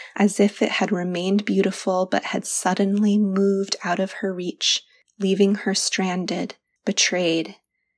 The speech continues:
In actuality, the faithful object has remained within reach, but with the subtraction of all attributes that would ignite the desire to lay hold of it. By either path, the desirable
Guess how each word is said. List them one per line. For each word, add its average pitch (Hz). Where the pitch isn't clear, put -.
In 220
actuality, 185
the 196
faithful 170
object 180
has 170
remained 175
within 170
reach, -
but -
with 202
the 175
subtraction -
of 156
all 170
attributes 180
that -
would 180
ignite 175
the 196
desire 165
to 208
lay 180
hold 175
of 202
it. 214
By 190
either 180
path, 185
the 185
desirable 170